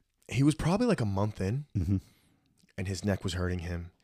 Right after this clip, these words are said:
Speaker 2: Mm-hmm.
Speaker 1: And he came into the office. He goes, "Look, uh, professor, like, I, I just don't think I can do this anymore." And I was like, "Well, what's wrong?" He's like, "You know, I did, like, four rounds yesterday and I pushed a little bit and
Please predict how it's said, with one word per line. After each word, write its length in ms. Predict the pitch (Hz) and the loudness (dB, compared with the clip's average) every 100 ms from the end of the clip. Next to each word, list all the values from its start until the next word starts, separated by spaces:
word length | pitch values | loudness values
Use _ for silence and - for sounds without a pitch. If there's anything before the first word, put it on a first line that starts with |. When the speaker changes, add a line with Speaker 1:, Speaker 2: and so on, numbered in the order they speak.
| 92 | -6
Speaker 2:
Mm-hmm. 280 | 85 80 | -4 -6
Speaker 1:
And 180 | 90 95 | -6 -6
he 60 | 92 | -6
came 180 | - 95 | -6 -6
into 140 | 90 | -4
the 100 | 98 | -6
office. 220 | 92 92 | -6 -6
He 100 | 95 | -8
goes, 220 | 92 90 92 | -6 -6 -4
"Look, 240 | 95 90 | -6 -4
uh, 200 | 90 87 | -6 -6
professor, 500 | - 87 101 90 - 92 | -8 -10 -6 -6 -4 -4
like, 280 | 90 87 - _ _ _ _ _ _ - | -6 -8 -16 _ _ _ _ _ _ -10
I, 100 | - - | -6 0
I 100 | 107 | 2
just 240 | 113 113 | 4 2
don't 180 | 110 98 | 2 0
think 240 | 98 87 | -2 -2
I 80 | 78 | -6
can 140 | - | -10
do 180 | 87 95 | -4 -2
this 200 | 87 82 | -2 -4
anymore." 380 | 85 82 80 - _ _ _ _ | -4 -6 -10 -14 _ _ _ _
And 60 | 110 | -2
I 40 | |
was 80 | 113 | 0
like, 80 | 113 | 2
"Well, 100 | 107 | 2
what's 200 | 131 - | 2 2
wrong?" 400 | 101 139 117 - - - - - - | 2 2 2 -2 -14 -20 -20 -20 -12
He's 160 | 117 | -4
like, 120 | 107 113 | -4 0
"You 60 | |
know, 120 | 120 | 2
I 80 | 120 | 4
did, 140 | 110 117 | 4 2
like, 140 | 110 | 2
four 220 | - 120 120 | 0 0 4
rounds 380 | 113 113 107 | 6 6 6
yesterday 640 | 104 107 - 110 107 104 98 | 4 4 2 2 4 4 2
and 120 | 104 | -2
I 80 | 90 | -4
pushed 340 | - 139 127 | 2 4 6
a 40 | 123 | 4
little 240 | 117 113 | 4 4
bit 400 | 104 110 110 110 | 4 6 6 6
and 180 | 104 87 | 4 -2